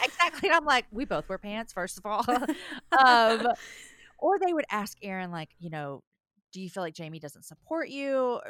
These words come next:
Speaker 1: because she's not, like, a, you know, quote unquote typical," this is very stereotypical what I'm about to say, but, like, stay-at-home pastor's wife. Again, very, very stereo-, like, I'm, I'm brushing a wide stroke here. I don't think that's true, but, so we would get these questions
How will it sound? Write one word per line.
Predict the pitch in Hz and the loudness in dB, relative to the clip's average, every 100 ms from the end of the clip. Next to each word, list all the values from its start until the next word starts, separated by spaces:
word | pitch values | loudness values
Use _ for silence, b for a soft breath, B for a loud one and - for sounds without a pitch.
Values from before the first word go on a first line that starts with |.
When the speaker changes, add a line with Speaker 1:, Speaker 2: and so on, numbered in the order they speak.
| 185 | -10
Speaker 1:
because | 196 185 185 175 156 | -10 -8 -6 -6 -10
she's | - 190 170 | -14 -14 -12
not, | 185 175 175 | -8 -6 -6
like, | - 170 156 _ 160 | -8 -12 -12 _ -12
a, | |
you | 160 165 | -10 -8
know, | 151 | -10
quote | - 190 185 | -8 -4 -4
unquote | 185 175 _ 175 165 160 156 - - _ _ | -4 -10 _ -4 -2 -4 -6 -10 -18 _ _
typical," | - 196 196 - 175 | -10 -8 -8 -6 -6
this | 160 - | -6 -8
is | 170 156 | -14 -12
very | 156 185 185 | -6 -2 -2
stereotypical | - 165 151 165 165 | -4 -8 -6 -10 -8
what | 160 | -8
I'm | 156 | -8
about | 151 | -10
to | |
say, | 147 151 | -10 -10
but, | 151 | -10
like, | 143 143 | -12 -14
stay-at-home | - 165 156 151 156 156 147 | -10 -8 -8 -12 -10 -10 -12
pastor's | 151 139 - 156 160 | -14 -14 -12 -12 -6
wife. | 151 151 156 - _ B B - | -4 -2 -6 -10 _ B B -12
Again, | 190 180 151 | -6 -4 -6
very, | 160 202 208 208 | -6 -4 -2 -2
very | 175 170 156 | -2 -4 -4
stereo-, | - 147 147 _ | -6 -6 -8 _
like, | 160 156 135 _ | -8 -6 -6 _
I'm, | - 160 - | -10 -10 -8
I'm | 160 | -8
brushing | 170 175 180 | -6 -6 -6
a | 151 | -6
wide | 147 147 147 | -2 -2 -2
stroke | - 131 - | -6 -8 -8
here. | 113 | -10
I | |
don't | 139 139 | -8 -10
think | 151 143 | -14 -8
that's | 139 - - | -8 -8 -16
true, | - 143 | -12 -10
but, | 151 - B B B B B _ | -10 -10 B B B B B _
so | 285 | -4
we | 302 | 0
would | 294 208 | -2 -2
get | 262 | -8
these | 226 - | -8 -12
questions | - - - 165 147 151 | -16 -14 -10 -10 -12 -16